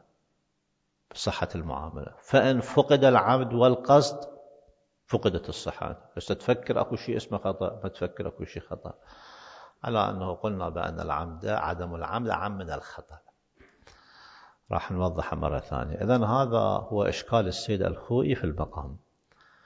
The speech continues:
عمد الصبي خطأ بهذا النحو اللي أوضحناه والآن كررنا. السيد القمي استشكل على السيد الخوئي ببيان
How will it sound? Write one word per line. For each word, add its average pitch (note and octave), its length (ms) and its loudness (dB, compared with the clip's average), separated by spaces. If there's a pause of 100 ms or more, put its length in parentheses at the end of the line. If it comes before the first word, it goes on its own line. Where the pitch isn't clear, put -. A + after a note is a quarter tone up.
(380)
عمد G#2+ 320 2
الصبي F2+ 520 0
خطأ - 320 4
بهذا D#2+ 380 2
النحو D2 360 0
اللي G2+ 160 2
أوضحناه F#2 640 -4
والآن F2 380 -4
كررنا. D#2 720 -10 (1200)
السيد B2+ 420 0
القمي A#2 640 -2
استشكل A2 540 -4
على F#2+ 160 2
السيد F#2+ 300 -8
الخوئي F2 800 -6 (800)
ببيان A2+ 720 2